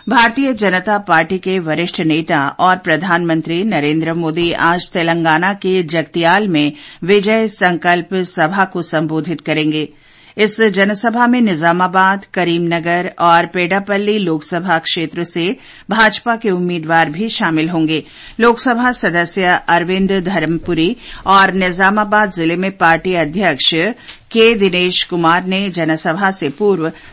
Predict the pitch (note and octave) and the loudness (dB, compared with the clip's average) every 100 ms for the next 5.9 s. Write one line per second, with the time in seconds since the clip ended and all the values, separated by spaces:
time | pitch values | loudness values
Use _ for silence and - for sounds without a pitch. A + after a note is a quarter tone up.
0 | - A#3 A3+ B3+ A3 F#3+ F3 F3+ F3+ D#3+ | -2 2 4 2 0 0 0 0 -4 -4
1 | F#3+ - E3 D#3+ D3 E3+ D3+ E3 D3 - | -4 -2 0 0 0 -2 -2 -2 -4 -6
2 | - _ - G3+ G3 A3+ B3 B3 B3 B3+ | -20 _ 0 0 2 4 4 2 0 0
3 | A3 F#3+ G#3 A3+ A3+ F#3+ F#3 G#3 G3 G3 | 0 0 -2 -2 -2 -2 -2 -2 0 2
4 | G#3+ A#3+ F#3+ E3 D#3+ D#3+ D3 - - - | 2 0 0 2 2 0 -2 -12 -10 0
5 | A3 A#3 A3 G3+ A3 A#3+ G#3 E3 | 4 4 4 4 4 2 0 0